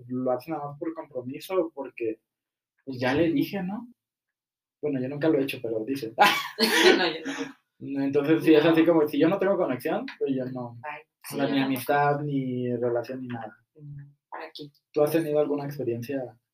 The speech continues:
Speaker 1: random? ¿En
Speaker 2: ¿Fea?
Speaker 1: aplicaciones?
Speaker 2: ¿O bonita? ¿O bonita?
Speaker 1: Rara, o sea, o, no sé.
Speaker 2: Rara. Rara sí.
Speaker 1: ¿Cómo?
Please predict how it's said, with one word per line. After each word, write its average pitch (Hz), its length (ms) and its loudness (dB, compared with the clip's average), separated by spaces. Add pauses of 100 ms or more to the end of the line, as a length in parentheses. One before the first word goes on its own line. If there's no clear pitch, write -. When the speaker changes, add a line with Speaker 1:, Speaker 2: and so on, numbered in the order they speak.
Speaker 1:
random? 131 400 -10 (1000)
¿En 127 160 -10
Speaker 2:
¿Fea? 170 340 0
Speaker 1:
aplicaciones? - 180 -12 (460)
Speaker 2:
¿O 143 340 0
bonita? 139 580 -12 (340)
¿O 147 100 -16
bonita? 151 340 -12
Speaker 1:
Rara, 147 500 6
o 143 80 -8
sea, 151 120 2
o, 135 720 -4 (540)
no 147 120 -12
sé. 147 80 -8
Speaker 2:
Rara. 143 460 -6 (400)
Rara 262 380 2
sí. 190 500 -4 (880)
Speaker 1:
¿Cómo? 107 200 -14